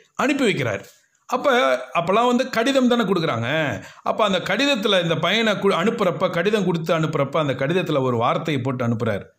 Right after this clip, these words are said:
"I am sending you a saint." இதோ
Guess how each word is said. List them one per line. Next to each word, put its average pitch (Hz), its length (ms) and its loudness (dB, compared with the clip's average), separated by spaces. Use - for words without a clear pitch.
"I 208 280 0
am 262 100 4
sending 240 500 4
you 233 240 0
a 165 120 0
saint." 160 360 0
இதோ 165 640 0